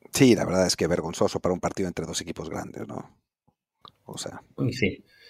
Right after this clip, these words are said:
Speaker 2: Y bueno, yo creo que ya para ir cerrando, como ese, ese episodio de viernes, no queremos extendernos mucho. Si acaso señalar, bueno,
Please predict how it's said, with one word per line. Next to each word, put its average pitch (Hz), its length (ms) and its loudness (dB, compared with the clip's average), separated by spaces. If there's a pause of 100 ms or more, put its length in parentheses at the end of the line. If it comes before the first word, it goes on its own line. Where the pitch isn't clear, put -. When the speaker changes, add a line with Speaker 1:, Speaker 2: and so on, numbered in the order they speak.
(280)
Speaker 2:
Y 180 100 6
bueno, 175 340 10
yo 131 140 12
creo 165 80 12
que 139 120 10
ya 139 160 12
para 147 160 12
ir 143 60 8
cerrando, 139 480 6
como 98 180 4
ese, - 320 2
ese 139 120 6
episodio 135 240 6
de 131 60 4
viernes, 143 320 10
no 117 160 6
queremos 127 280 8
extendernos 123 340 2
mucho. 139 300 6 (180)
Si - 140 2
acaso 170 260 8
señalar, 147 380 6
bueno, - 320 0